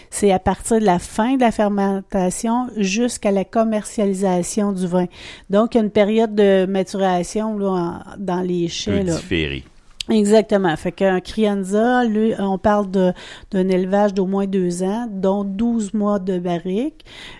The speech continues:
Speaker 1: Euh, dans les réservoirs, c'est, euh, vieilli au moins trois ans, dont douze mois en barrique, et un grand réservoir, donc c'est cinq ans de,
Speaker 2: Ah oui,
Speaker 1: d'élevage,
Speaker 2: wow.
Speaker 1: moins,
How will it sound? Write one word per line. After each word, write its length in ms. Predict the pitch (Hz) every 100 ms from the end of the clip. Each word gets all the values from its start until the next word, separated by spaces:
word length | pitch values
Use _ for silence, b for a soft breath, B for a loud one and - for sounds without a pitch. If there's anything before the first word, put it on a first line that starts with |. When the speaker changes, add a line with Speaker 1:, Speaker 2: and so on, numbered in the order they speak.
| -
Speaker 1:
Euh, 360 | 190 190 190 190
dans 240 | 196 190
les 180 | 196 190
réservoirs, 760 | 208 220 214 196 190 214 233
c'est, 360 | 226 - 190 - _
euh, 200 | 196 190
vieilli 340 | 180 202 208 214
au 80 | 208
moins 200 | 208 208
trois 640 | 208 - 226 226 214 196
ans, 280 | 208 214 277 320 _ _ _ -
dont 260 | 196 214 208
douze 500 | 190 233 247 226 208
mois 360 | 226 233 233 202
en 100 | 185
barrique, 460 | 180 175 214 269 B B B B -
et 200 | 214 220
un 140 | 202
grand 420 | 190 190 196 233 233
réservoir, 720 | 233 202 190 180 180 196 285 -
donc 260 | 190 202 233
c'est 160 | - 180
cinq 460 | - 233 254 -
ans 160 | 240 247
de, 100 | 220
Speaker 2:
Ah 100 | 196
oui, 100 | 196
Speaker 1:
d'élevage, 720 | 185 180 185 202 247 254 - B B B B _ 214
Speaker 2:
wow. 40 |
Speaker 1:
moins, 300 | 208 220 240